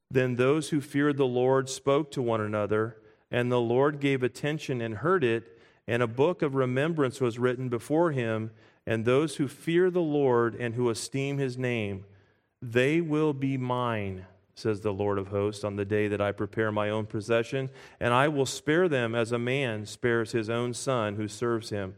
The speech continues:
So you will again distinguish between the righteous and the wicked, between one who serves God and one who does not serve him."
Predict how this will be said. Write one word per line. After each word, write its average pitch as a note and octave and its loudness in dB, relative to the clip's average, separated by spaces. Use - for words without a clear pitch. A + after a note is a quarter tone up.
So - -2
you B2 2
will E3 2
again C3 0
distinguish C3+ -2
between A#2+ -4
the G#2 0
righteous A#2+ -2
and G#2+ -6
the G2+ -2
wicked, D3 -2
between A2+ -4
one B2+ 0
who C3+ -2
serves D3 -2
God G2+ 2
and A2 -2
one A#2 0
who A#2+ -2
does A#2+ 2
not G#2+ -6
serve F#2 -6
him." F#2 -10